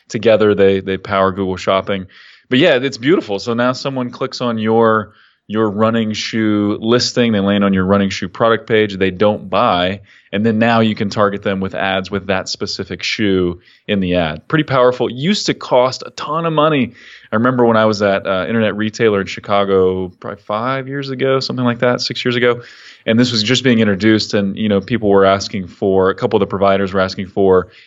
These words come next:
you know, ten thousand dollar a month minimum spends to do dynamic remarketing.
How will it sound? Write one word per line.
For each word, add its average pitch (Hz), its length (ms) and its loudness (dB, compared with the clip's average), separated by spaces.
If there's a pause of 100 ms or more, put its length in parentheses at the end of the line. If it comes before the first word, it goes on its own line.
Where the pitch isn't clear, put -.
you 107 80 -2
know, 98 60 -4
ten 113 220 -4
thousand 101 380 0
dollar 95 280 0
a 95 60 -2
month 98 260 -4
minimum 98 380 -2
spends 95 800 -2 (580)
to 117 100 -6
do 104 160 2
dynamic 101 420 0
remarketing. 98 800 0